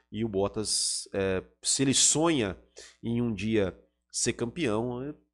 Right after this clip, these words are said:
enquanto o Hamilton estiver na Mercedes, ele não vai ser campeão. É, é a mesma situação lá do, do Rubinho com o Schumacher. Não, não ia ser campeão, não ia ter chance, porque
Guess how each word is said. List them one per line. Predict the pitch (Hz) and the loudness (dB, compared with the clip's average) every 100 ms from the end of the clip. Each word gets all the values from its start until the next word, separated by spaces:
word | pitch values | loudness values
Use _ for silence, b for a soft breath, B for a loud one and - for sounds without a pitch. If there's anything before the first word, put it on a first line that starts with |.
| _ _ _ _ _ | _ _ _ _ _
enquanto | 123 - 147 147 | -10 2 2 2
o | |
Hamilton | 113 127 120 | 2 4 2
estiver | 123 113 113 | 0 0 2
na | 113 | 2
Mercedes, | 127 - 104 104 | 0 0 -2 -2
ele | 113 113 | -4 -4
não | 123 | -4
vai | 104 | -4
ser | - | -4
campeão. | 104 110 123 82 82 | -8 -8 -6 -4 -4
É, | 90 85 | -2 -2
é | |
a | 90 | -4
mesma | 98 110 | -4 -2
situação | - 123 117 110 110 | -2 0 0 0 0
lá | 101 | 0
do, | 113 123 127 110 | 0 -2 -2 -4
do | 113 | -6
Rubinho | 113 135 107 117 | -4 -4 -4 -4
com | 123 | -6
o | |
Schumacher. | - 143 87 82 82 | -4 -2 -2 -4 -12
Não, | 117 165 | -10 -10
não | 170 196 | -6 -4
ia | 185 | -4
ser | - | -2
campeão, | 190 202 196 160 | -4 -2 0 2
não | 165 123 | 4 4
ia | 135 | 2
ter | 147 | 0
chance, | - 143 151 - | -4 -2 -4 -6
porque | 196 - 202 | -12 -8 -4